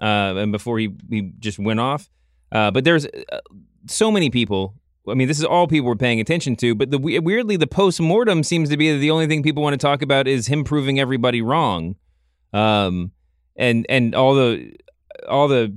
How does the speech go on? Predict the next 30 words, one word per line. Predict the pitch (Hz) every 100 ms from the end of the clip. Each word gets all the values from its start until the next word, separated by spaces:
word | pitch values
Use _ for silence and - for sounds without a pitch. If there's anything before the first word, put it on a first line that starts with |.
| -
you | 139
know, | 113 110
people | 147 139 131
that | 117
thought | 131 123
he | 131
should | - 120
be | 123
a |
wide | 110 120 127
receiver | 117 - 139 120 113
or, | 101 107
or | 123 117
a | 101
running | 120 160 127
back. | 104 95 90 _ _ _ _ _ -
Um, | 110 107 104 95 87 87 _ _ _ _ _ _ _ _ _ -
it's | 165 147
weird | 147 269 285
because | 208 185 165
everybody | 175 202 214 202
seems | 185 190 180
to | 160
wanna | 151 156
really | 147 156 139
reference | 147 180 151 131
all | 135
of | 120
these, | 123 110 -
these | 117 120 117